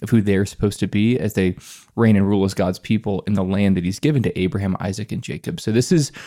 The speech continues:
the law. One way you could think of it is this is not only just morality, though it is that, and it's certainly theology and ethics, uh, a horizontal and a vertical relationship,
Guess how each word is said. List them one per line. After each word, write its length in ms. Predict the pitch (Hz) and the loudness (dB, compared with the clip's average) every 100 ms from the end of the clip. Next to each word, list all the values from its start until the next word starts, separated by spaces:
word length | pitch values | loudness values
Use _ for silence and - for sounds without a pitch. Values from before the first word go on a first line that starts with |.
| - - - | -20 -20 -2
the 80 | 123 | 2
law. 200 | 120 135 | 4 4
One 200 | 117 120 | 4 4
way 80 | 120 | 6
you 100 | 117 | 4
could 120 | 113 | 2
think 200 | 110 117 | 2 2
of 60 | 101 | 0
it 100 | - | -2
is 140 | 95 | -2
this 220 | 120 120 | 0 0
is 280 | 120 98 - | -2 -4 -4
not 220 | 127 214 | -2 0
only 240 | 131 131 120 | 2 2 2
just 260 | 113 - | -2 -4
morality, 680 | 104 98 92 85 104 151 175 | -4 -4 -4 -4 -4 -4 -4
though 160 | 156 104 | -2 0
it 60 | |
is 160 | 107 110 | 0 -2
that, 320 | 98 110 147 _ - _ | -4 -4 -6 _ -20 _
and 140 | - 110 | -2 -2
it's 140 | 82 | -2
certainly 360 | - 147 123 113 | -2 -2 0 -2
theology 500 | - 117 131 131 104 | -2 -2 0 0 0
and 80 | 98 | -2
ethics, 520 | - - 92 - - | -2 -4 -6 -8 -10
uh, 160 | - 82 - 104 - | -8 -8 -8 -10 -4
a 100 | 107 | -4
horizontal 640 | - - 123 117 113 113 | -4 -2 0 0 0 -2
and 100 | 101 | -2
a 20 | 92 | -2
vertical 320 | 113 139 110 | -2 -2 -4
relationship, 600 | 98 95 - 110 104 | -4 -4 -4 -6 -8